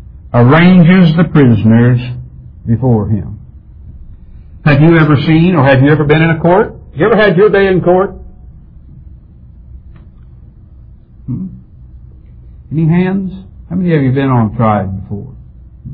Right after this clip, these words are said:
Well, we got one up here. We got another one. Another one right here. I've only been in court one time when I was sixteen years old.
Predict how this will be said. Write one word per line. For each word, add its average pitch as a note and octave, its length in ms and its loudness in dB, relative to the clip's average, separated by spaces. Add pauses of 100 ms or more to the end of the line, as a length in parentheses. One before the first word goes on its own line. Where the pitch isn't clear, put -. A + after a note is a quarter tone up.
(120)
Well, C#3+ 140 -8
we C#3 80 -6
got B2 180 -2
one A#2 280 0
up G#2 100 -8
here. C#3+ 280 -4 (120)
We A2+ 60 -12
got B2 120 0
another A#2 300 0
one. C#3+ 260 -8 (200)
Another A2+ 240 -6
one C3 180 -10
right A2+ 260 -8
here. A2 200 -12 (2750)
I've F#3 180 2
only F#3+ 180 2
been D#3+ 160 2
in D3 120 2
court E3 280 0
one D3+ 240 0
time - 720 -8
when A#2+ 140 -4
I A#2+ 100 -2
was A#2+ 100 -6
sixteen C3 440 -4
years B2 260 -2
old. A#2 240 -6